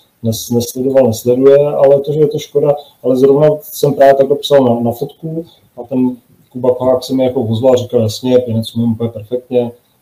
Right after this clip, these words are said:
jo, s, s nadsázkou." A, a poslal mi nějakou fotku asi po, po týdnu, tak jsem si říkal, "Tak, tak, eh, zkusím prostě napsat, že si nemá zájem si jít zahrát, si vyzkoušet pin-,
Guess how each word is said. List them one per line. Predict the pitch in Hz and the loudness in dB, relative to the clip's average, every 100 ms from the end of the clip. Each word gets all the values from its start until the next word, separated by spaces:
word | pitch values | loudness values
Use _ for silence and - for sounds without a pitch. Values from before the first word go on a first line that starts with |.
| _ | _
jo, | 110 110 | -10 -10
s, | 107 107 | -10 -14
s | 110 | -12
nadsázkou." | 107 - - - - 143 - - _ _ | -10 -6 -6 -6 0 0 0 -12 _ _
A, | 123 | -6
a | 131 | -4
poslal | 123 120 127 127 | -4 -2 2 4
mi | 127 | 4
nějakou | 127 120 135 | 2 2 0
fotku | 127 123 120 135 | -2 -4 -4 -2
asi | 127 - 117 | -2 -2 -2
po, | 123 123 113 - _ _ - | 4 4 2 -6 _ _ -14
po | 113 | -8
týdnu, | - 123 127 139 135 139 - _ | -2 -2 0 0 0 -2 -12 _
tak | 113 | -12
jsem | 113 117 | -6 -4
si | 117 | -2
říkal, | 113 123 | 0 0
"Tak, | 123 117 117 123 123 - | 0 -6 -4 -4 -6 -8
tak, | 117 107 _ - 127 | -8 -8 _ -12 -8
eh, | 120 110 _ | -8 -12 _
zkusím | - - 117 131 113 | -18 -10 -2 -2 -2
prostě | 113 - | -4 -2
napsat, | 117 104 131 131 127 | -2 -2 0 0 2
že | 120 | -2
si | 117 117 | -2 -2
nemá | 113 123 | 2 2
zájem | 113 113 123 | 2 -2 -4
si | - 117 123 - | -6 -8 -10 -14
jít | 123 113 | -10 -6
zahrát, | 110 110 120 127 127 - _ _ | -4 -2 0 -2 -4 -10 _ _
si | - | -8
vyzkoušet | 110 - 117 120 - | -8 -6 -6 -6 -6
pin-, | 107 | -8